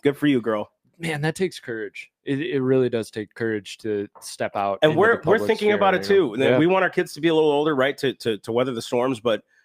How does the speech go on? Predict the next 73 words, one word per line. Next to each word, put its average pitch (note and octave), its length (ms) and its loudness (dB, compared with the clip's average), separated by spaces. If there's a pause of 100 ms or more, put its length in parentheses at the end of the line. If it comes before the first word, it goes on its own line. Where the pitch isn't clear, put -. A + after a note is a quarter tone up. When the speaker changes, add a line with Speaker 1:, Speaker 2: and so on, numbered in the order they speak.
(200)
Speaker 1:
um, A2 340 2
you A#2+ 60 0
know, A2 300 -2
we're, B2 140 -2
it's G#2+ 240 -4
not D#3 160 0
beyond C3+ 260 0
our A#2 80 0
possibility C3 600 -2
here. F#2 280 -8
You G#2 120 -6
know, A2 160 0
it's, A2 200 -2
it's, - 260 -8
it's, - 420 -8 (100)
if G#2 140 -10
we're A#2+ 80 2
gonna B2 240 0 (180)
complain B2 400 -2
about G2+ 300 -2
it, - 100 -8 (340)
and C3+ 140 0
we're D3 120 2
Speaker 2:
We - 20 0
Speaker 1:
not, E3 80 2
Speaker 2:
gotta G#2 180 2
Speaker 1:
we're A#2+ 80 2
Speaker 2:
do - 80 4
Speaker 1:
actually, B2 120 -4 (120)
Speaker 2:
something. G2 200 -18
Speaker 1:
we E3+ 100 4
have F3 100 0
truth - 380 0
to C#3 80 -2
back A#2+ 260 -2
it A2+ 60 -4
up. A#2 180 -2
We're C3 60 0
not C#3+ 100 0
just - 140 -12
complaining. A#2 420 -4
We're G#2+ 80 -6
seeing A#2+ 260 -2
truth, C3 320 -2
and G#2+ 80 -2
we're, G2+ 80 -6
we're G#2 200 -6
going B2 200 2
out A#2 40 2
in G#2+ 60 -2
the G#2 60 -2
streets B2 280 -4
and F#2+ 80 -10
teaching B2 200 -6
people G#2+ 220 -6
how A2 100 2
to B2 80 0
do G2+ 160 -6
this. G#2 220 -8 (460)
And G#2+ 160 -2
so G#2+ 160 2
that's A2+ 180 0
our A2 80 0
next G#2+ 220 -4
step A#2 200 -2
here. G#2 160 -2
But F#2+ 260 -8
praise C3 220 0
God B2 280 -2
for G#2+ 80 -6
those F#2 120 -6
people, F2+ 280 -8
man. F#2+ 180 -4